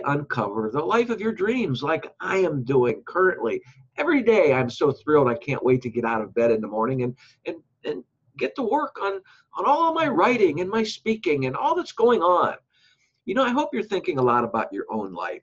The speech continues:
and all the natural gifts that you have. And through understanding the power of manifestation will teach you how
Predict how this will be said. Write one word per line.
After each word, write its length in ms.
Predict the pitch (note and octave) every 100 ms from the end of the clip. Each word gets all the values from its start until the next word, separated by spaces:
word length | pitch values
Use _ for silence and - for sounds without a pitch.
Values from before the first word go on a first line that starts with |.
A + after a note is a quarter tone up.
| _
and 100 | G#2+
all 100 | C3
the 100 | F#3+
natural 480 | E3+ D#3 D#3 E3 C3
gifts 260 | C3 D3 -
that 100 | -
you 160 | C3 C#3+
have. 260 | A2 G#2 A#2 - _ _ _ _ _ -
And 300 | F3+ F3+ F3+ _ _ _ _
through 380 | C#4+ E4 D4+ - _
understanding 640 | F#3+ G3 F#3+ - D#3 D#3+ C#3
the 80 | A#2
power 400 | - C#3 B2+ A#2
of 80 |
manifestation 800 | A2+ A#2 A2 F#2+ - A2 G#2+ G#2
will 180 | G2 F#2+ _
teach 400 | - C4 C4+ -
you 200 | G3 G3
how 300 | C#3+ A#2+ B2